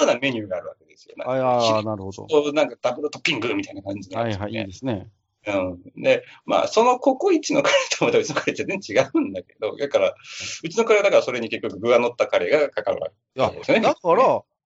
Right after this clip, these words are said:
Speaker 2: だから、いや、いや、あれじゃないですか。一緒じゃないですか。だから、大将にとっての究極のカツカレーは実家のカツカレーですよ。
Speaker 1: 多分さ、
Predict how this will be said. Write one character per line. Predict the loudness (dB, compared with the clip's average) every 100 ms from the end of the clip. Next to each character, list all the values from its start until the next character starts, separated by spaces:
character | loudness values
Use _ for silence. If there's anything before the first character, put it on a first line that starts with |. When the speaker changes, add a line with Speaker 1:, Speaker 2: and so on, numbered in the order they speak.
| _
Speaker 2:
だ | -6 -2
か | 0
ら、 |
い | 2
や、 | 2
い | 4
や、 | 4
あ | 4
れ | 4
じ |
ゃ | 0
な |
い |
で | -4
す | -6
か。 |
一 | -6
緒 | -4
じ | -2
ゃ |
な | -2
い |
で | -2
す | -2
か。 |
だ | 2
か |
ら、 | 2 2 0 -10 -14 -2
大 | 2 2
将 | 0 -2 -4
に |
と | -4 -6
っ | -6
て | -2
の | -2
究 | 0 -2 0
極 | -2 -2
の | -4
カ | -2
ツ | -4 -2
カ | -2
レ | -2
ー |
は | -2
実 | -2 -2 -2
家 | -6
の | -4
カ | -4
ツ | -8
カ | -4
レ | -4
ー | -6
で |
す | -12 -20
よ。 | _ _ _ -20 -16 -14 -12 -14 -14 _
Speaker 1:
多 | -4
分 | 0 2
さ、 | 2